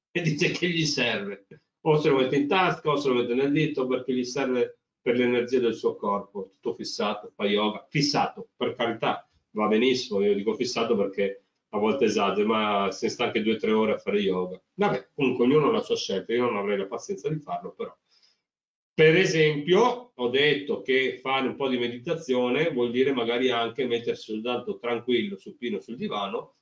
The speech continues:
e ascoltarsi un disco dei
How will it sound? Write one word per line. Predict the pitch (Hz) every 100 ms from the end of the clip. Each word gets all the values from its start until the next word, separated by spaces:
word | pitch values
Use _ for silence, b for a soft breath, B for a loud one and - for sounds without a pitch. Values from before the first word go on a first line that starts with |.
| -
e | 127
ascoltarsi | 120 - 165 - 95 92 - 120 123 -
un | 113 120
disco | 110 117 113 135
dei | 101 104 107 107 104 104 101